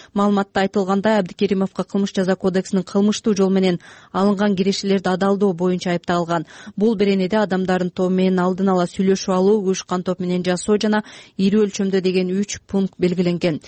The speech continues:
Компанияга байланыштуу ишти тергеп жаткан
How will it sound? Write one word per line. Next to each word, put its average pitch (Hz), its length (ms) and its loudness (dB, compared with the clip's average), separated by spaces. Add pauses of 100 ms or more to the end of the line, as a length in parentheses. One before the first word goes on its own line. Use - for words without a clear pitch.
(280)
Компанияга 214 560 0
байланыштуу 185 800 0
ишти 180 380 -2
тергеп 185 340 0
жаткан 175 400 -4